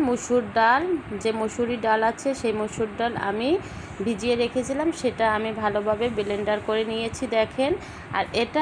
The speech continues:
আমি এর সাথে সুন্দরভাবে এই পা-, এই যে পটলের গ্রেট করা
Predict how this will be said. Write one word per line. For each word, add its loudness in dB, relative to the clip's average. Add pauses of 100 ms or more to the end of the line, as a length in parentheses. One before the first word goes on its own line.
আমি 0
এর -6
সাথে -2
সুন্দরভাবে 2 (160)
এই 0
পা-, 2 (420)
এই 6
যে 2 (100)
পটলের 4 (100)
গ্রেট 2
করা 8